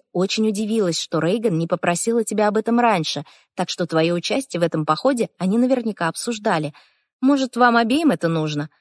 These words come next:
Она вовсю старается вернуть былую энергию и уверенность, а ты всегда говоришь, что чувствуешь себя среди ее друзей чужой. Так у тебя возможность провести с ними немного времени за стенами школы». «Да тебе к ногам моим надо припасть»,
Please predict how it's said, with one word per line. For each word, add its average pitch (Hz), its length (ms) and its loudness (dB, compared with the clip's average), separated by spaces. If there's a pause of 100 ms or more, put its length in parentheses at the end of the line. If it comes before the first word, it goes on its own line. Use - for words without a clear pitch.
(240)
Она 170 200 -4
вовсю 190 340 -2
старается 170 500 -2
вернуть 180 380 -2
былую 170 340 0
энергию 180 440 -2
и 180 40 0
уверенность, 185 680 -2 (240)
а 170 80 -12
ты 254 120 -6
всегда 208 420 -2
говоришь, 165 360 0
что - 180 -6
чувствуешь - 480 -4
себя 208 240 0
среди 214 340 -4
ее 220 220 0
друзей 220 340 -2
чужой. 262 460 0 (360)
Так 311 200 0
у 247 40 2
тебя 214 280 2
возможность 208 640 2
провести 180 400 -4
с - 100 -8
ними 196 180 0
немного 190 380 0
времени 190 380 2
за 170 140 -2
стенами 214 440 -2
школы». 175 520 0 (340)
«Да 240 160 2
тебе 302 280 0
к - 60 -2
ногам 294 380 4
моим 202 240 4
надо 175 200 2
припасть», 170 540 0